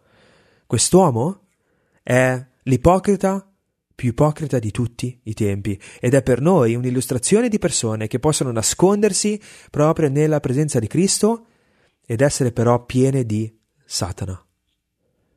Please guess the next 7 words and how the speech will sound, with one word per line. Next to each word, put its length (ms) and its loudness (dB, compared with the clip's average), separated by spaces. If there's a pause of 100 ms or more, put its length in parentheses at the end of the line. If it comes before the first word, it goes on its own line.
(100)
E 120 -8
potrebbe 340 2
essere 380 -2
vero 340 2
perfino 420 -2
per 140 -4
qualcuno 640 -2